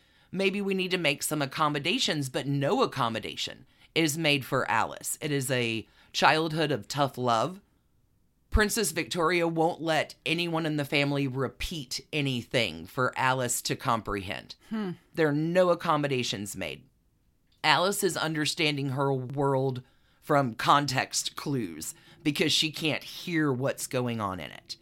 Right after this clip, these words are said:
Speaker 1: Alice, though, by the age of eighteen, could speak clearly and read lips in not one, not two, but three languages.
Speaker 2: Wow.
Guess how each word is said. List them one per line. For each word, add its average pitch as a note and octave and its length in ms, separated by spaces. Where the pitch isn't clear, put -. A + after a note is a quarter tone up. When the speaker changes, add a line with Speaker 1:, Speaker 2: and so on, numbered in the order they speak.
Speaker 1:
Alice, C#4 420
though, E3+ 300
by E3+ 160
the F3 140
age F3 180
of F3+ 80
eighteen, A3+ 580
could C4+ 220
speak - 640
clearly F#3+ 840
and A#3 260
read B3+ 220
lips - 640
in G3+ 420
not D#3 260
one, G#3+ 240
not A3 240
two, B3+ 220
but B3 220
three C4 280
languages. G3+ 800
Speaker 2:
Wow. F3 520